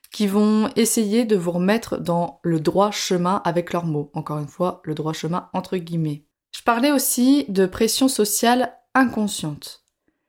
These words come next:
J'expliquerai ça en disant que ce sont toutes ces choses que l'on peut voir dans notre quotidien et que l'on va intégrer comme étant une norme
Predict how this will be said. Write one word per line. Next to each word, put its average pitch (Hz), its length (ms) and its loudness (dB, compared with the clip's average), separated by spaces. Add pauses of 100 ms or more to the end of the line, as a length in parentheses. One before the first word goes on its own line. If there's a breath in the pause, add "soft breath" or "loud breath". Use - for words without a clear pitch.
(260)
J'expliquerai 254 560 0
ça 269 560 2
en 208 140 2
disant 214 420 2
que 196 500 2
ce - 160 -4
sont 208 160 0
toutes 277 240 -8
ces 233 160 2
choses 254 540 2
que - 140 -2
l'on 190 140 0
peut 185 120 -4
voir 185 380 0
dans 196 100 -2
notre 165 220 -4
quotidien 185 760 -4
et 180 140 -2
que 190 100 0
l'on 180 160 0
va 175 540 2
intégrer 226 440 2
comme 196 160 0
étant 175 520 -2 (100)
une 175 260 2
norme 190 380 0